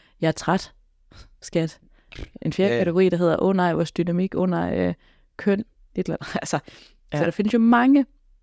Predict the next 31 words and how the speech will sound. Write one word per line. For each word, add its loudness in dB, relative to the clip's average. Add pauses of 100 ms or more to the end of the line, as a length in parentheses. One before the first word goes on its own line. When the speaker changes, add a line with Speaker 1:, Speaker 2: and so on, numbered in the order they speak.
(420)
Speaker 1:
sådan, -2 (920)
ja, -4
Speaker 2:
Ja. -6 (360)
Speaker 1:
kategorier 2
inden 0
for, -8 (560)
øh, -10
selve 0
afvisningen. -4
Jeg -4
tror 2
egentlig, 4
at, 0 (420)
at -4
det 2
vigtigste 0 (260)
at -2 (160)
måske -4
sådan -4 (460)
tage -2
med 4
sig 0 (140)
i -4
det 0
her, 0
det 0
er 0
det -2
her 0
med, 2
at, 0